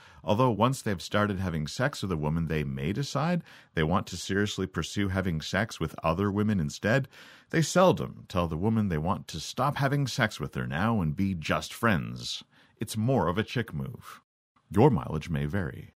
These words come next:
Emily is frustrated that her ex-boyfriend seems to want to be friends but not have sex. She doesn't get it. It's not consistent with what she has known of men in the past.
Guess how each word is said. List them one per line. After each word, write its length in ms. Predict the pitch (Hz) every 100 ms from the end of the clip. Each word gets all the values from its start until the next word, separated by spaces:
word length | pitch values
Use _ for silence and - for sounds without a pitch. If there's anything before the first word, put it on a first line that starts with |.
| _ _ -
Emily 580 | 202 185 117 117 113 120
is 160 | 131
frustrated 760 | - 165 160 - 90 71 73 - - - _
that 140 | 117 135
her 120 | 160
ex-boyfriend 760 | 202 156 147 175 156 82 82
seems 260 | - 151 151
to 100 | 135
want 200 | 117 147
to 60 | 135
be 160 | 120
friends 680 | - - 143 139 80 104 110
but 200 | 110 -
not 260 | 127 147
have 220 | 123 123 117
sex. 540 | - 156 73 - - - - - -
She 160 | -
doesn't 300 | 156 185 107
get 180 | 101 131
it. 280 | 85 - - _ _
It's 180 | 90 -
not 220 | 104 -
consistent 600 | 180 170 76 - 73 71 -
with 140 | 82
what 160 | 95 -
she 140 | 123
has 120 | 110
known 180 | 90 92
of 100 | 92
men 160 | 80 73
in 80 |
the 60 | 76
past. 680 | - 82 67 69 - -